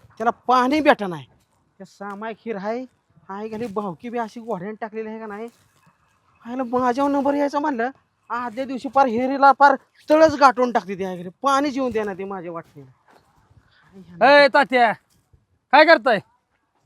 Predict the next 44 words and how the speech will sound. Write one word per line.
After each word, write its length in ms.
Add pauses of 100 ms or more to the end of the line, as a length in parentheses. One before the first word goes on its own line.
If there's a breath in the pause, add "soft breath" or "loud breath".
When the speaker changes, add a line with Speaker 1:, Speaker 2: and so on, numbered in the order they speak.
(160)
Speaker 1:
काय 200
ह्याला 180
पाणी 440
नाही, 320
काय 280
नाही, 160
बघ 160 (100)
की 60
वाच 300
चाललं 260
की 100
पार 220
वाळून 360
ती. 280
Speaker 2:
या 120
इकडे, 240
इकडे, 140
इथं 320
बसा, 160
इथं 120
बसा. 180 (1300)
Speaker 1:
आता 180 (560)
अरे 200 (140)
काय 180
तुला 160
कळतंय 420
बिळतंय 360
का 80
नाही? 200
काम 300
धंदा 280
राहिला 280
बाजूला 340
न 80
बसा. 300 (680)
Speaker 2:
हे 60
रान 240
कोणाचं 260
आहे? 180 (1040)
Speaker 1:
कोणाचं 220
आहे 80
म्हणजे 180
आपलं 280
आहे. 260